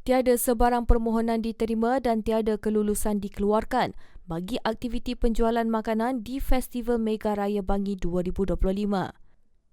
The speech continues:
Majlis Perbandaran Kajang M P K J dalam satu kenyataan menjelaskan,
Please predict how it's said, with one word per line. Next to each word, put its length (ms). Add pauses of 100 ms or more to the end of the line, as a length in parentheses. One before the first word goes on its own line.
(380)
Majlis 480
Perbandaran 640
Kajang 480
M 160
P 160
K 160
J 400
dalam 240
satu 320
kenyataan 400
menjelaskan, 720